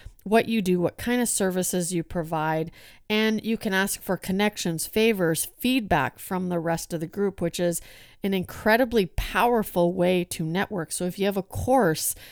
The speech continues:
that you need some beta testers for, you're running a challenge and you need some support on that, there are some amazing people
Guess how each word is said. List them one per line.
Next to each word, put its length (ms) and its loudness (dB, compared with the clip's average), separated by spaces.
that 100 -4
you 80 -2
need 200 -2
some 140 0
beta 320 0
testers 600 -2
for, 360 -2
you're 220 -2
running 400 0
a 80 0
challenge 720 2
and 160 0
you 60 -2
need 200 -2
some 160 -6
support 600 -4
on 220 -4
that, 280 -4
there 240 2
are 200 0
some 320 0
amazing 680 2
people 480 -2